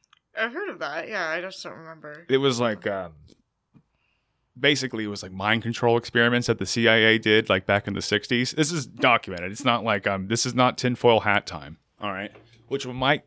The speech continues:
Speaker 2: actually make a cool, cool segment, tinfoil hat time.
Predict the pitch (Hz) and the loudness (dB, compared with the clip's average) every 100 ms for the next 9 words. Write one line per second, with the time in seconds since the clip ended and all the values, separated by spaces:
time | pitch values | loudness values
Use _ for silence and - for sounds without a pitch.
0 | - 117 113 110 107 104 - - 104 98 | 0 0 0 -2 -2 -2 -6 -2 0 0
1 | 95 _ - 110 104 101 104 107 131 - | -4 _ -14 -10 -4 -2 0 0 -4 -6
2 | 117 117 117 107 113 - 127 135 | -8 -2 -2 0 -2 0 2 2